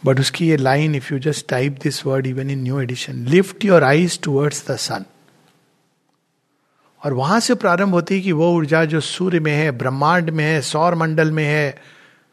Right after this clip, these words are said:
तारों नक्षत्रों में है, वही ऊर्जा आसपास देखो, अपने नदियों में, समुद्र में, पर्वतों में, और भी करीब देखो उस बूढ़े को जो चला जा रहा है तुम्हारे सामने से,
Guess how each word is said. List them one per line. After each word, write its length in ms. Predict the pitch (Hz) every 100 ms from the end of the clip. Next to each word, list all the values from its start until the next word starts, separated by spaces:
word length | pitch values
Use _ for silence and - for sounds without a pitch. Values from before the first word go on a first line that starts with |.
| _ _
तारों 320 | 131 147 185
नक्षत्रों 540 | 180 147 - 160 - 180
में 160 | 170
है, 440 | 139 139 139 123 - _ _ _ _ _
वही 360 | 135 147 214 262
ऊर्जा 460 | 226 175 170 143 - _ _ _ _ -
आसपास 600 | 165 180 - 160 175 170
देखो, 340 | 151 151 180
अपने 360 | 151 147 156 135
नदियों 460 | 135 139 170 175
में, 320 | 165 160 135 - - _ _ _ _ _ _ _ _
समुद्र 500 | - - 156 190 185
में, 320 | 180 160 123 - _ 139
पर्वतों 460 | 143 175 175 214
में, 280 | 175 147 113 - - _ -
और 260 | 180 254 262
भी 120 | 262
करीब 500 | 220 202 175 120 - - _ _ -
देखो 400 | 156 190 208 208
उस 260 | 185 - 135
बूढ़े 340 | 127 180 190
को 240 | 190 185
जो 160 | 147 160
चला 300 | - 151 170
जा 200 | 156 151
रहा 180 | 147 143
है 80 | 151
तुम्हारे 380 | 147 127 151
सामने 420 | 147 135 127 151 147
से, 260 | - 123